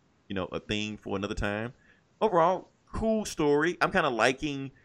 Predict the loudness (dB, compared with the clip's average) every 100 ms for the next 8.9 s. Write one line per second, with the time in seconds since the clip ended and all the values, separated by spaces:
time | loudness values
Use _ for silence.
0 | _ _ 0 0 0 -4 -4 -6 -2 -2
1 | -2 -6 -4 -2 0 0 4 2 2 -2
2 | -4 0 0 2 0 0 0 -2 0 4
3 | 4 4 0 -2 -4 -10 -8 2 4 6
4 | 6 4 2 -2 -4 -4 -4 -6 -4 -2
5 | 0 0 0 -4 -4 -4 0 0 0 -2
6 | -6 -4 0 0 0 -6 -6 -4 -6 -8
7 | -12 -12 _ -6 -4 -4 -6 -8 -8 -10
8 | -6 -6 -6 -10 -10 -10 -8 -6 -8